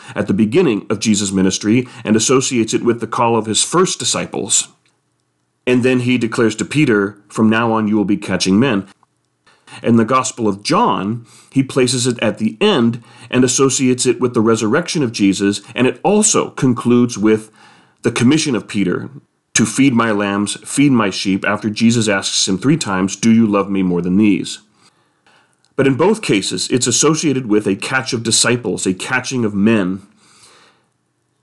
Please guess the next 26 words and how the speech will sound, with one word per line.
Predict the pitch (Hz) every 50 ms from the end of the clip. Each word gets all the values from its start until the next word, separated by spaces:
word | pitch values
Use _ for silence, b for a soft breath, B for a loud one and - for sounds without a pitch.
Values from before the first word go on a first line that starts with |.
| _ _ _ _ _ _ -
And | 120 123 123
we | 123 113
see | 107 - - 175 185 170 131
that | 110 107 101 - - _ _ - - -
risen | 101 110 131 147 139 143 151 143 135
Jesus, | - 123 127 139 127 - 98 - - - - -
and | - 107
we | 110 113
recognize | 110 113 147 160 - 180 151 131 107 95 95 92
that | - 92 -
risen | 110 120 127 123 131 127 117
Jesus | 120 120 117 113 127 113 113
among | 104 104 131 175 185 131
us | - - - - - b b b b b b
in | - 127 135 139 143 123
the | 120 113 113 113 117 113 117 117 - -
work | 101 107 123 131 131 - -
of | 113 120
evangelization | 107 110 110 113 113 117 107 107 95 113 123 151 156 - - 98 95 110 123 120 B B B B B B B B
of | 110 117 120
the | 135
church, | 127 - 185 175 120 - - - - - - _ _ _ _ _ _ _ _ _ _ _ _ _ _ _
throwing | - - 117 123 135 151 156 156
that | 151 147 - -
net | 131 135 143 - - -
out | - 95 95 - - - -